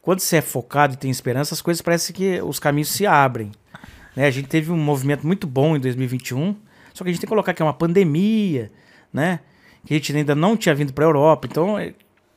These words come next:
quem, que que eu espero? O que que o Rafael espera pra dois mil e vinte e dois? Nós temos a, a excelência em restaurar os veículos, né? Nós chegamos num padrão, assim, diferenciado, modéstia à parte,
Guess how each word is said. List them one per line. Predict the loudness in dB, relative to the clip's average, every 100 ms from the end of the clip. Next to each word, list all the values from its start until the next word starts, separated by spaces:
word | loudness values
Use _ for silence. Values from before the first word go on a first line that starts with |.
| _
quem, | -4 -2
que | -2 -8 -14 0
que | 2
eu | 2
espero? | -2 0 0 0 -4 -12
O | _
que | -10
que |
o | -8
Rafael | -4 -4
espera | -4 -4 -6
pra | -4 -8 -8 -12 -20 _ _
dois | -2 0
mil |
e | -2
vinte | -4
e |
dois? | -4 -4 -6 -12 -20 -20 -12 -2
Nós | 0
temos | 2 2 2 -2 -12 -18 _ _ -20 -12
a, | -12 -12 -20 -16
a | -2 0
excelência | 4 4 6 6 6 2 -6 -8 -12 _ _ _ _ _ _ -4
em | 0
restaurar | 0 4 6 6
os | 4
veículos, | 4 2 0 -6 -16 -16 _ _ _ _ _
né? | -2 0
Nós | 0
chegamos | 0 2 0 0
num | 2
padrão, | 4 4 2 2 2 0
assim, | -2 -2 -2 -2 -6 -20 _ _ _ _ _ _
diferenciado, | 0 4 4 4 8 8 6
modéstia | 2 0 0
à | -2
parte, | 0 0 0 -8